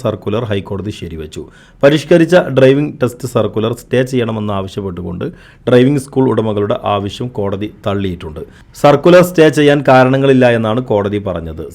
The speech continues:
സംസ്ഥാനത്ത് ഡ്രൈവിംഗ് ടെസ്റ്റ് പരിഷ്കരിച്ച് ട്രാൻസ്പോർട്ട് കമ്മീഷണർ ഇറക്കിയ സർക്കുലറിനെതിരെയുള്ള ഹർജിയിലൊന്നാണ് ഇപ്പോൾ ഹൈക്കോടതി ഇടക്കാല വിധിയുണ്ടായിരിക്കുന്നത്. ഡ്രൈവിംഗ് സ്കൂൾ ഉടമകളും പരിശീലകരും സമർപ്പിച്ച ഹർജി ജസ്റ്റിസ് കൗസർ ഇടപ്പകത്തിന്റെ ബെഞ്ചാണ് പരിഗണിച്ചത്.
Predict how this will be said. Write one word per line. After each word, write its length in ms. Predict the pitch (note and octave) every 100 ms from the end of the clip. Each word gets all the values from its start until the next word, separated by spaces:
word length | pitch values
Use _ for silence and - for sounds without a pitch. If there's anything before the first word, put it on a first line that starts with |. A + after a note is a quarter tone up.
| - -
സംസ്ഥാനത്ത് 520 | D#3+ D#3+ F3+ F3 F#3 D#3+
ഡ്രൈവിംഗ് 280 | D#3+ E3+ E3
ടെസ്റ്റ് 220 | C3+ D3
പരിഷ്കരിച്ച് 560 | C#3 A#2 - A#2 A2 D3+ -
ട്രാൻസ്പോർട്ട് 480 | B2 B2 - D3 C#3+
കമ്മീഷണർ 440 | B2 B2 B2+ C#3 C3
ഇറക്കിയ 280 | A2+ G#2 A2
സർക്കുലറിനെതിരെയുള്ള 1200 | B2 A2 G#2 - A#2 A2+ G#2+ F#2+ F#2+ G2 F2+ G2+ - - _ -
ഹർജിയിലൊന്നാണ് 800 | B2 C3 D3 D#3 A#2 A2+ G2+ E2 E2
ഇപ്പോൾ 200 | G2+ A#2 G#2
ഹൈക്കോടതി 640 | A2 A2 A#2+ G2+ A2 C#3 -
ഇടക്കാല 460 | - G2+ A2+ B2+ B2 A2
വിധിയുണ്ടായിരിക്കുന്നത്. 880 | F#2 G2 F#2 E2+ D#2+ D#2+ D#2 D2+ D2 - A#2
ഡ്രൈവിംഗ് 400 | C#3 D#3 F#3 F3
സ്കൂൾ 180 | - D#3 C3+
ഉടമകളും 400 | B2 A#2 A2+ C3
പരിശീലകരും 680 | A#2+ A2+ - B2+ B2 B2 B2 A#2
സമർപ്പിച്ച 420 | G#2 G2 G2 F#2 G#2
ഹർജി 320 | F#2 F2 A2+ D#3+ - _ A#2 B2+
ജസ്റ്റിസ് 260 | C3 D#3 -
കൗസർ 320 | C3 B2+ D#3 -
ഇടപ്പകത്തിന്റെ 560 | A#2 A2 A2+ G#2+ G#2+ A2
ബെഞ്ചാണ് 500 | G2+ G2+ G#2+ F#2+ A#2+ -
പരിഗണിച്ചത്. 580 | E2 D#2 D2+ - C2